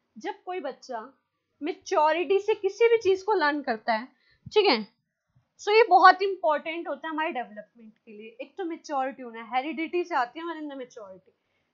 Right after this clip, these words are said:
ठीक है। Maturity मतलब बच्चा mature होके किसी भी चीज को proper तरीके से interest के साथ अगर पढ़ेगा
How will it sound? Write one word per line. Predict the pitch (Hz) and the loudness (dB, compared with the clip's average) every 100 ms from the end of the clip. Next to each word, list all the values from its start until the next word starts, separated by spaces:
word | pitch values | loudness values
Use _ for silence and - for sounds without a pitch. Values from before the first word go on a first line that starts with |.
| _ | _
ठीक | 370 339 | -10 -10
है। | 214 _ _ 247 | -12 _ _ -14
Maturity | 262 311 294 302 302 339 349 _ _ _ | -8 -2 -2 -2 -6 -8 -8 _ _ _
मतलब | 277 302 349 - _ | -14 -4 -4 -4 _
बच्चा | 226 247 403 359 | -12 -6 -2 -2
mature | 320 - 339 302 320 | -4 -4 2 4 4
होके | 320 254 - 320 | 4 0 -2 -4
किसी | 359 - 453 | -4 4 6
भी | 453 440 | 6 6
चीज | 381 349 - | 4 2 0
को | 269 247 - _ - | -4 -4 -8 _ 2
proper | 320 320 - 370 | 4 6 6 6
तरीके | 302 339 320 339 349 | 6 -4 -6 -4 -6
से | 349 285 | -4 -6
interest | 269 311 - 320 320 _ | -4 -6 0 0 0 _
के | 349 | -8
साथ | 349 320 311 | -2 -2 -2
अगर | 302 339 | -6 -8
पढ़ेगा | 269 247 262 220 214 | -10 -8 -8 -6 -8